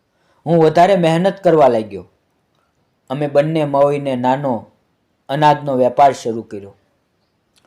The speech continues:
થોડા મહિના પછી નેહાને ખબર પડી કે તે ગર્ભવતી છે.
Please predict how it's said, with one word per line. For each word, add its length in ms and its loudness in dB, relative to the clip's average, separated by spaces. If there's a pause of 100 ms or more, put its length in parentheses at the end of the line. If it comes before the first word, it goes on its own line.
(420)
થોડા 220 2
મહિના 340 0
પછી 540 -2 (760)
નેહાને 380 0
ખબર 340 -2
પડી 260 -4
કે 160 -4
તે 160 -6
ગર્ભવતી 640 -6
છે. 200 -20